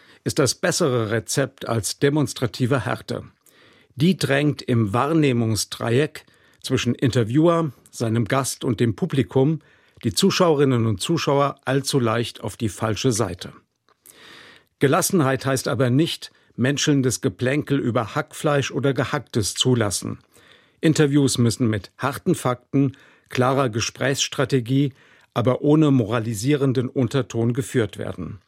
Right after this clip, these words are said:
Demokratieverächtern ihre Systemverachtung vorzuwerfen, führt meistens ins Nichts. Als ehemaligem Fernsehmoderator tut es mir weh,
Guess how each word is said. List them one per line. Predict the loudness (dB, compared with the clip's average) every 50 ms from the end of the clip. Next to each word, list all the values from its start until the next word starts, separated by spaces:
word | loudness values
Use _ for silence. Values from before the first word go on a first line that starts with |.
| _ _ _ _ _ _ _ _ _ _ 2
Demokratieverächtern | 4 4 2 2 0 -2 -4 -2 -2 -2 -2 0 0 -2 -4 -4 -2 -2 -2 -2 -2 -2 -2 0 0 0 -2 -4 -8 -10 -16 -20 -20 -20 _ _
ihre | 0 2 4 4 2 0 0 -4
Systemverachtung | -4 -2 -2 -2 0 0 0 0 0 0 -2 -4 -2 -2 -4 -4 -2 0 0 0 0
vorzuwerfen, | 0 0 0 0 0 0 0 -2 0 0 0 -2 -2 -2 -2 -2 -2 -2 -2 -6 _ _ _ _ _
führt | -8 -2 0 0 0 0 0
meistens | 0 0 0 -2 -4 -4 -2 -2 -2 -2 -2 -6 -12 _ _ _
ins | 0 0 0 0 -2 -4 -10 _ _
Nichts. | 0 0 2 0 -2 -6 -6 -6 -6 -6 -8 -10 _ _ _ _ _ _ _ -20 -20 -20 -20 -20 -20 -20 -20 -20 -2 _
Als | 0 2 4
ehemaligem | 6 8 8 8 8 6 6 6 6 6 4 4 2
Fernsehmoderator | 2 2 2 4 4 4 4 4 4 2 2 0 0 -2 0 0 0 0 0
tut | -2 -2 -2 -2
es | 0 2
mir | 2 4 4 2 2
weh, | 0 -2 -2 -2 -4